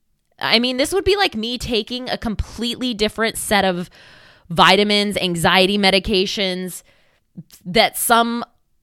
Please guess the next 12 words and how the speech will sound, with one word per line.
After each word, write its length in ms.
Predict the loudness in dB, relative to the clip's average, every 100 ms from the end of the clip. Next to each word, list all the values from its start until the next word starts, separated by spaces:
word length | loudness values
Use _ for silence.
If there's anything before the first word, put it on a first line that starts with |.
| _
other 380 | 6 6 6 6
person 600 | 4 4 0 0 -2 -2
takes. 540 | -2 0 0 -2 -8
And 160 | -4 -2
they're 120 | 2
like, 220 | 2 0 -6
"Oh 60 |
my 120 | -6
God, 180 | -4 -4
this 160 | -4 -8
works 160 | -10
so 600 | -12 -8 2 2 4 2